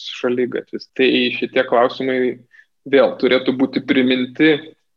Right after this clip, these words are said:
tų žmonių, kurie tuos klausimus sprendžia. Tai, na, ta, tie patys, tarkim, sociologai ar antropologai, kurie gali atpažinti tuos klausimus,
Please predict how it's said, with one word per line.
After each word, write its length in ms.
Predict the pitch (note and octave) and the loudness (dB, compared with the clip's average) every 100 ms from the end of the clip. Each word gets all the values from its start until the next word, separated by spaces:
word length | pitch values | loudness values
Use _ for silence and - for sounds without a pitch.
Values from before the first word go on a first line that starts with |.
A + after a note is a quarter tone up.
| _ | _
tų 140 | C#3+ | -2
žmonių, 380 | D3 C#3 C3+ D3 | 2 2 2 2
kurie 220 | C#3 B2+ B2+ | 4 4 4
tuos 240 | C3 B2+ | 2 2
klausimus 500 | C3 C3 B2+ C3 B2 | 2 2 -2 -6 -6
sprendžia. 480 | - C#3 C3 A2+ - | -2 0 0 -2 -6
Tai, 240 | - G#2+ A2+ | -6 -8 -6
na, 240 | A#2+ B2+ | -4 -4
ta, 240 | - A2+ - | -4 -4 -4
tie 180 | - | -4
patys, 360 | A#2 A2+ A2+ A2 | -2 -2 -4 -8
tarkim, 360 | - A#2 - - - - _ _ _ | -8 -8 -12 -14 -18 -20 _ _ _
sociologai 640 | B2 A#2+ A#2+ B2 B2 A#2+ | -4 0 2 2 2 2
ar 180 | A#2 A#2 | 2 0
antropologai, 1120 | A#2 - A2+ A#2+ A#2 A#2+ B2 B2 A#2+ A#2+ B2 | -2 -4 -4 -2 0 0 0 0 0 0 -4
kurie 380 | A#2+ - B2 A#2 A#2+ - | -4 -4 0 0 -2 -8
gali 540 | C3 B2+ B2+ A#2+ A#2+ A#2+ - _ _ _ _ - | -2 0 2 0 0 -4 -8 _ _ _ _ -12
atpažinti 800 | - - B2 C#3+ D#3 C#3 - A2 - _ | -6 0 0 2 0 0 -4 -6 -8 _
tuos 240 | - A#2 - | -6 -6 -4
klausimus, 680 | - A#2 A2+ A#2 A2+ A2 | 0 0 0 -4 -4 -6